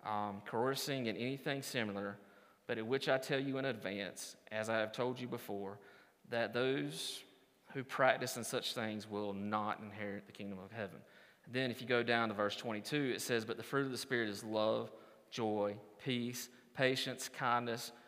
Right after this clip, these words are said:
goodness, faith, gentleness, and, um, against such things there is no law." So when I read those real quick, um,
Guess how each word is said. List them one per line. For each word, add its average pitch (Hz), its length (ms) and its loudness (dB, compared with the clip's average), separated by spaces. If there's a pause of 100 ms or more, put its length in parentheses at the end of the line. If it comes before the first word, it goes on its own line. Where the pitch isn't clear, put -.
(220)
goodness, 139 580 2 (500)
faith, 117 380 2 (360)
gentleness, 123 720 -4 (1080)
and, 107 200 -4
um, 98 480 0
against 110 280 -4
such - 280 0
things 110 580 -4
there 107 160 -2
is 104 160 -4
no 101 140 -4
law." 90 360 -6 (760)
So 117 240 0
when 120 100 2
I 123 60 8
read 151 260 4
those 127 320 6
real 123 140 2
quick, 117 360 2 (160)
um, 101 400 -2